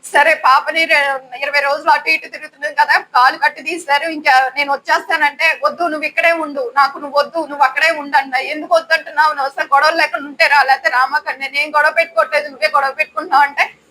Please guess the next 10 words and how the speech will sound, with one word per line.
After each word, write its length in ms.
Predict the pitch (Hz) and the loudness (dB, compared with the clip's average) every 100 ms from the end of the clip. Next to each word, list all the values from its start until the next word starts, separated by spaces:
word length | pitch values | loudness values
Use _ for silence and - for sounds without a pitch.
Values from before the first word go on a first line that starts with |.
| - | 0
"లేదు 220 | 320 415 | 2 2
నువ్వు 180 | 330 302 | 2 2
అక్కడే 240 | 294 311 | 2 0
ఉండు, 260 | 320 320 320 | 0 0 2
అక్కడే 280 | 269 294 302 | 2 0 -4
ఉండు" 220 | 277 277 | -2 -2
అంటున్నావు. 340 | 269 - - _ _ _ - | -2 -6 -20 _ _ _ -4
సరే 200 | 302 302 | 2 2
పిల్లని 340 | 311 320 339 359 | 2 0 0 -2
తెచ్చుకుంటే 760 | 330 - 320 311 339 294 | -6 -8 -6 0 2 2